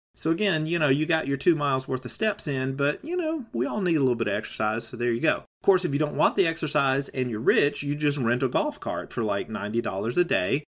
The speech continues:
and you drive anywhere you want, and that's the cool way to do it. Now, I'm not made of money, so I didn't do that, but I'm pretty b-, smart, so I brought a bike,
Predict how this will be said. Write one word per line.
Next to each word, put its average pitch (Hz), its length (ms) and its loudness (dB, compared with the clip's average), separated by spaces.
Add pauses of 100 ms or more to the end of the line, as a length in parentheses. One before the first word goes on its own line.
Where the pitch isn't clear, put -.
(100)
and 131 360 0
you 160 160 0
drive 143 360 2
anywhere 151 320 2
you 160 220 2
want, 185 460 -4
and 131 480 -2
that's 131 260 0
the 170 80 -2
cool 147 260 2
way 123 140 4
to 104 80 2
do 101 240 0
it. - 180 0
Now, 113 280 0 (240)
I'm 139 240 -2
not 110 200 0
made 110 160 2
of 101 120 -4
money, 127 340 0
so 131 240 -4
I 143 100 -2
didn't 131 260 2
do 101 120 -4
that, 170 460 -2
but 220 480 0
I'm 139 100 -4
pretty 135 200 2
b-, 139 180 -10 (180)
smart, 202 480 0
so 160 120 -2
I - 100 2
brought 139 260 4
a 151 40 2
bike, - 500 0